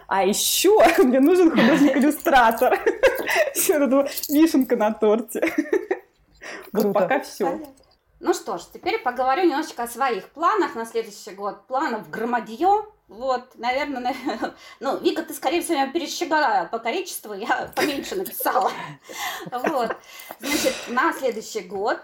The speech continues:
Speaker 3: а, в сфере писательства я планирую для себя два проекта. Именно проекта.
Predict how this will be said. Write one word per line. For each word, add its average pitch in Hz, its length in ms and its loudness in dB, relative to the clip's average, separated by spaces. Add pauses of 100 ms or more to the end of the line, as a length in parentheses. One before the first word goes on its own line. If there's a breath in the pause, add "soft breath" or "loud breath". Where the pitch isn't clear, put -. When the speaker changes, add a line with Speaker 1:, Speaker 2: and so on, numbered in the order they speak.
(140)
Speaker 3:
а, 220 240 0
в 220 80 -8
сфере 220 400 -2
писательства 196 640 -8
я 233 180 -2
планирую 220 480 -4
для 180 140 -12
себя 285 400 -2
два 214 480 -2
проекта. 175 540 -8 (240)
Именно 214 280 -6
проекта. 196 640 -4